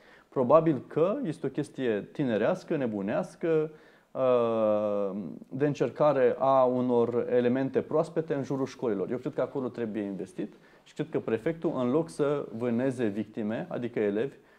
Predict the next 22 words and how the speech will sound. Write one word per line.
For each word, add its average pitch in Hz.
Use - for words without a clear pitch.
ar 123
trebui 113
să 135
vadă 120
cine 135
se 123
adună 117
în 117
jurul 107
școlii, 143
în 110
mod 123
suspect, -
zi 123
după 117
zi, 127
pentru 135
a 117
avea 120
activități 117
nejustificate 104
acolo. -